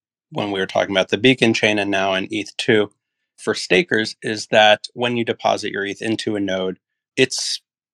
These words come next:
there until the Ethereum Foundation goes through the next upgrade of the network and users are able to withdraw. And according to the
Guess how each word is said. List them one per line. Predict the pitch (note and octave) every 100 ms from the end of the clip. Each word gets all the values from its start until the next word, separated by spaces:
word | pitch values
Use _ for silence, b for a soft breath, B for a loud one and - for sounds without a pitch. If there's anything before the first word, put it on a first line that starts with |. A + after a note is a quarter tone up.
| -
there | A#2 A#2+ F#2+ - _ -
until | A2+ G#2 A2+ G#2 G2 G2 -
the | A2+
Ethereum | G#2+ A2 G#2+ G2+
Foundation | G#2+ G2+ G2 G2 G2+ G2 G2 _ _ _ -
goes | G#2+ -
through | A2+
the | G2+
next | G2+ G2+ - - -
upgrade | - - G#2 G#2
of | A#2 G2+
the |
network | G#2 F#2 G2+ F#2+ _ _ _ _ _ -
and | A#2+ A2+ G#2+
users | G#2+ G#2 F#2+
are | G#2
able | G2 F#2+
to | F#2+
withdraw. | G2 - A#2+ - - _ _ _ _ _ -
And | A#2+ A#2 A#2
according | A#2+ D3 C3
to | B2 B2 A2+
the | A2+ A2 G#2